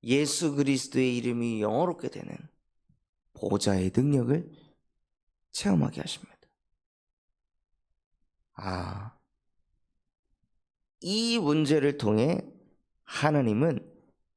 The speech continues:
그리스도를 나타내려고 하셨구나. 이걸 보는 거야. 신약에서도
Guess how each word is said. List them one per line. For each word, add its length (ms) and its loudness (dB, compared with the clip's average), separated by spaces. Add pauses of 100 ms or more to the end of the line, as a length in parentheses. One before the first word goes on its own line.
(360)
그리스도를 880 0
나타내려고 580 0
하셨구나. 720 -6 (1500)
이걸 220 2
보는 260 0
거야. 320 -20 (3500)
신약에서도 960 0